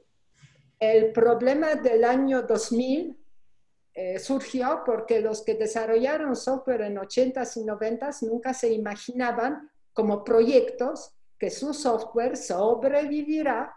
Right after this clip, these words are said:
hasta el año dos mil. Entonces, ahora tenemos DevOps y otras cositas porque ya no son proyectos, ya es evolución in-,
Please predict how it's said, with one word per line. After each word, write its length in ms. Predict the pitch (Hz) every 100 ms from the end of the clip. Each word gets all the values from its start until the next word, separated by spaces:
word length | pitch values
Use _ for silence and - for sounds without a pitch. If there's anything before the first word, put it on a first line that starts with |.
| _
hasta 320 | 190 - 190
el 100 | 180
año 260 | 180 202 214
dos 240 | 226 240
mil. 320 | 294 359 - - _ _ _ _ _ -
Entonces, 680 | 226 254 277 302 294 - _ _
ahora 500 | 220 233 285 320 330 -
tenemos 720 | 220 233 254 262 254 - - _
DevOps 680 | 175 269 277 277 - - -
y 80 | 233
otras 360 | 269 277 247
cositas 720 | - 226 226 220 - 277 - - _ _ _ _
porque 760 | 226 220 220 233 226 226 226 -
ya 200 | 220 254
no 160 | 294
son 260 | 302 302 294
proyectos, 720 | 294 285 311 320 - 190 -
ya 320 | 214 233 262
es 260 | 285 - -
evolución 1120 | 220 202 214 220 220 220 - 240 247 302 262 - - _ _ _ _
in-, 260 | 214 226